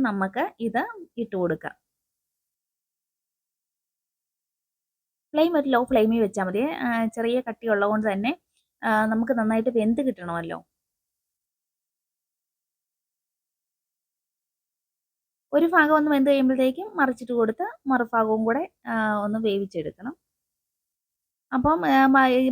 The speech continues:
മറിച്ചിട്ട് കൊടുക്കുന്നതിന് മുമ്പ് കുറച്ച് എണ്ണ തൂത്ത് കൊടുക്കുകയാണെങ്കിൽ നന്നായിട്ടൊന്ന് മൊരിഞ്ഞ് കിട്ടാനായിട്ട് നല്ലതായിരിക്കും. നിർബന്ധമില്ല, ആവശ്യമുണ്ടെങ്കിൽ ചെറുതായിട്ടൊന്ന് എണ്ണ ഒന്നും കൂടെ നമുക്ക് തൂത്ത് കൊടുക്കാൻ വേണമെങ്കിലേ. അപ്പം ഒരു ഭാഗം ഒന്നായിട്ടുണ്ട്. അപ്പം ഇനി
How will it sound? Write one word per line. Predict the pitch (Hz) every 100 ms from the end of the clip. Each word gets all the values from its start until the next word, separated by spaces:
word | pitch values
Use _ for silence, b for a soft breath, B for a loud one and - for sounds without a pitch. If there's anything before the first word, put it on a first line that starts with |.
| 262
മറിച്ചിട്ട് | 277 302 269 - 330
കൊടുക്കുന്നതിന് | 269 262 254
മുമ്പ് | 247 285
കുറച്ച് | 262 262 277
എണ്ണ | 233 262
തൂത്ത് | 269 247
കൊടുക്കുകയാണെങ്കിൽ | 233 214 214 214 262
നന്നായിട്ടൊന്ന് | 233 220 214 220 220
മൊരിഞ്ഞ് | 202 233 226
കിട്ടാനായിട്ട് | 196 185 180 180 190 175
നല്ലതായിരിക്കും. | 170 165 160 - 277 349 _ _ _ _ _ -
നിർബന്ധമില്ല, | 208 220 269 269 233 - _ _ _ -
ആവശ്യമുണ്ടെങ്കിൽ | 202 208 196 202 285
ചെറുതായിട്ടൊന്ന് | 269 220 196 196 196
എണ്ണ | 185 196 -
ഒന്നും | 214 208
കൂടെ | 208 196
നമുക്ക് | 190 214
തൂത്ത് | 180 170
കൊടുക്കാൻ | 151 151 165 160
വേണമെങ്കിലേ. | 156 160 170 269 370 _ _ _ _ _ _ -
അപ്പം | 240 262 294
ഒരു | 277 294
ഭാഗം | 302 294 285
ഒന്നായിട്ടുണ്ട്. | 262 233 233 196 240 415 -
അപ്പം | 277
ഇനി | 277